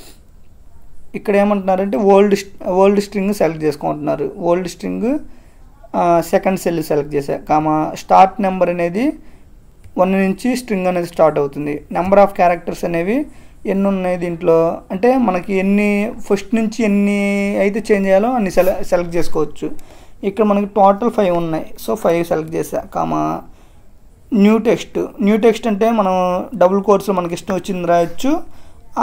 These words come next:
or, ఆ, ఇక్కడ ఉన్న ఏదో ఒకటి మనకి టెక్స్ట్ అనేది సెలెక్ట్ చేసుకోవచ్చు. ఫస్ట్ డబుల్ కోట్స్‌లో రాసి చూపిస్తా,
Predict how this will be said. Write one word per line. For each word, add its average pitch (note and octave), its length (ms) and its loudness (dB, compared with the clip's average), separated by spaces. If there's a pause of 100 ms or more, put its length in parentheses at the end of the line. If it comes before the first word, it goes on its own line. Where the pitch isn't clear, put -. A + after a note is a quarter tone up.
or, E4 100 4 (320)
ఆ, F#3 600 0 (600)
ఇక్కడ G3+ 200 0
ఉన్న G#3 160 2
ఏదో G3+ 400 4
ఒకటి F#3+ 180 0
మనకి F#3+ 240 -2
టెక్స్ట్ F3+ 280 -4
అనేది F3 140 -4
సెలెక్ట్ D3+ 280 -2
చేసుకోవచ్చు. D#3+ 480 -4
ఫస్ట్ G3+ 160 -8
డబుల్ E3 260 4
కోట్స్‌లో D#3+ 380 -2
రాసి C#3+ 320 -4
చూపిస్తా, E3 460 -8